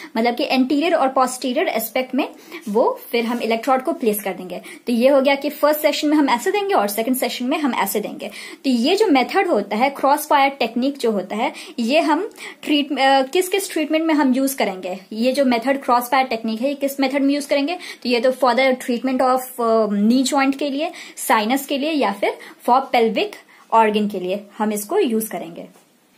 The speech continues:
So अभी के लिए इतना ही। इससे जो next वाला जो video आएगा उसमें हम cable method के बारे में बात करेंगे, then physiological effect of heating the tissue के बारे में बात करेंगे, फिर indication, contraindication, precaution, ये सारे चीज़ के बारे में हम बात करेंगे।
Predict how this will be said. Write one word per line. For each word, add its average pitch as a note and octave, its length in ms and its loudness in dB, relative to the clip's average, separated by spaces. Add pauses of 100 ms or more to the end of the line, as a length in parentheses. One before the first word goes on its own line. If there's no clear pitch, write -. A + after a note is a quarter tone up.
(380)
So - 120 -2
अभी A3+ 300 4
के D4+ 140 0
लिए C#4 100 4
इतना B3+ 260 0
ही। D4+ 200 2
इससे C4+ 520 0
जो C4+ 200 0
next B3+ 420 0
वाला D#4+ 160 4
जो D4+ 140 0
video B3 280 0
आएगा A3 220 0
उसमें - 280 -4
हम B3 180 0
cable B3 300 2
method C4 340 0
के D4+ 100 -2
बारे C#4+ 160 4
में C#4+ 100 2
बात C4+ 200 2
करेंगे, D4 380 0 (280)
then A#3 160 0
physiological A#3 680 2
effect C4+ 380 -4
of C4+ 140 4
heating C4 380 -2
the C4+ 140 2
tissue C#4 260 -2
के D4+ 60 -4
बारे C4+ 180 0
में C4 60 -2
बात C4 180 0
करेंगे, C4+ 300 -2
फिर A#3 280 -2
indication, B3 680 0
contraindication, A#3 960 -2 (340)
precaution, A#3 580 2
ये C4+ 160 0
सारे A#3+ 280 2
चीज़ A#3 260 -4
के C4 80 -2
बारे G#3 200 0
में C4 120 2
हम C4 140 0
बात F#3+ 180 -6
करेंगे। A3 340 -12